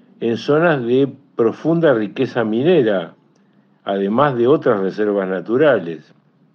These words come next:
¿Cuántos viajes hubo de aviones de carga de esa procedencia iraní venezolana? ¿Quiénes viajaron? ¿Y qué mercaderías se transportaron?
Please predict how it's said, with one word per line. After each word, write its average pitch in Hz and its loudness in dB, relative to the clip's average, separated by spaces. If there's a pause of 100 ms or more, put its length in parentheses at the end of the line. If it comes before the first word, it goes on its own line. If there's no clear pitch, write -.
(1120)
¿Cuántos 208 4
viajes 160 0
hubo 110 2
de 104 -4
aviones 123 0
de 98 -6
carga 123 2 (840)
de 107 -2
esa 117 0
procedencia 117 0 (220)
iraní 117 0
venezolana? 101 -2
¿Quiénes 170 0
viajaron? 110 0 (800)
¿Y 139 -6
qué 233 0
mercaderías 156 2 (180)
se 113 -8
transportaron? 98 -2